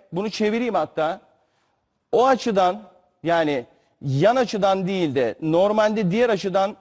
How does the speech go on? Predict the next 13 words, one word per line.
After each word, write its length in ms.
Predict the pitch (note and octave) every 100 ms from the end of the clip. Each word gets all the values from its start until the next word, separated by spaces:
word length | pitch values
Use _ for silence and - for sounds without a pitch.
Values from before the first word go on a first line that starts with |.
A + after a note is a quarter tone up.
| -
Eraycığım, 540 | G#3 G#3 F3 F3 F3
bunu 280 | G#3+ A3 G3+
aşağıya 380 | G3+ - A3+ G#3+
doğru 200 | G#3 G3+
indirir 280 | G#3 G#3+ F#3
misin 300 | C#3+ D3 A#2+
lütfen? 300 | A#2 F#2+ F2+ _ _ _ _ _ _ _ _ _ _ _ _ _ _ _ _ _ _ _ -
İndirelim, 600 | G#3+ G3 F3+ E3+ E3 -
indirelim, 640 | F#3 F#3 F3 E3+ D#3+ E3 -
indirelim, 580 | F#3+ F#3 E3 D#3 D#3 -
indirelim, 560 | F3+ D#3+ D3+ C#3+ C#3+ D3+ E3+
indirelim. 540 | E3 C#3+ C#3 C3+ D#3 _ _ _ _ _ _ _ _ _ _ _ _ -
İndirelim, 480 | D#3+ C#3 C3+ C#3+